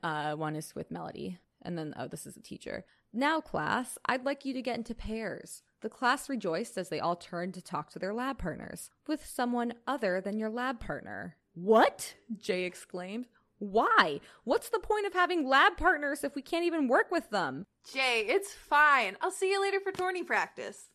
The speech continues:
Speaker 1: Carlos said, nudging his best friend lightly. As the class began to pair up,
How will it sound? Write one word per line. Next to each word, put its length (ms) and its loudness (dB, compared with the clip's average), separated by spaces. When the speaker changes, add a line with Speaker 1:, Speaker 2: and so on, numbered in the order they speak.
Speaker 1:
Carlos 380 0
said, 420 0
nudging 360 -4
his 180 -8
best 340 -8
friend 300 -6
lightly. 480 -6
As 200 0
the 100 -4
class 360 0
began 240 -6
to 80 -10
pair 260 -4
up, 220 -4